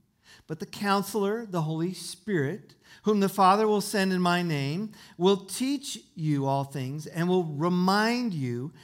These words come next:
of everything I have said to you." And you jump ahead a chapter, the fifteenth chapter of John,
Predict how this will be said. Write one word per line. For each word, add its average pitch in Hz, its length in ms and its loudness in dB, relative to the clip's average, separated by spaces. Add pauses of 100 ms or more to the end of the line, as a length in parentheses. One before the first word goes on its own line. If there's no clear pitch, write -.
(140)
of 160 160 4
everything 214 340 0
I 196 120 2
have 202 100 -2
said 214 280 -10
to 139 100 -12
you." 113 240 -12 (1040)
And 165 160 -2
you 196 60 0
jump 180 220 0
ahead 160 400 0 (200)
a 165 80 -2
chapter, 151 680 -2 (300)
the 147 120 -2
fifteenth 170 680 -6
chapter 139 500 -2
of 127 200 -8
John, 135 460 -2